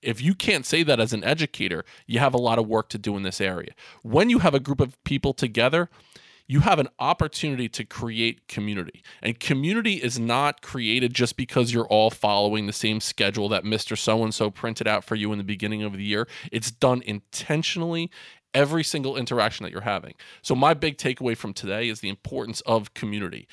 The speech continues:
It's the importance of recognizing that when you have a group of people together, you have an opportunity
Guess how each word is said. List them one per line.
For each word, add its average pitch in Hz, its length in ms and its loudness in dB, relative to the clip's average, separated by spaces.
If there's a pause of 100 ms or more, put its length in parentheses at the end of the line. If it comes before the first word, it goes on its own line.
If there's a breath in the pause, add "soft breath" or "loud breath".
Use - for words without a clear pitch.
(160 loud breath)
It's - 160 -8
the 127 120 -4
importance 123 520 -8
of 104 180 -6
recognizing 104 800 -4
that 95 140 -6
when 120 220 -2
you 165 80 -4
have 151 100 0
a 127 60 -2
group 127 180 -10
of 123 140 -10
people 120 240 -10
together, 113 460 -4 (240 loud breath)
you 123 140 -8
have 131 360 -4
an 113 120 -6 (120)
opportunity 123 840 -6